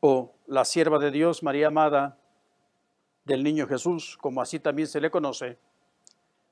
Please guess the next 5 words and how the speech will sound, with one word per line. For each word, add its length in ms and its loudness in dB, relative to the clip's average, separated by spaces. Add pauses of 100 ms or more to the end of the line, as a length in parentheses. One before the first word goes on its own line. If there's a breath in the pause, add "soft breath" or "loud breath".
(140)
Mamercita, 880 -2
nosotros 640 -4
con 160 -6
mucho 200 -10
cariño, 480 -2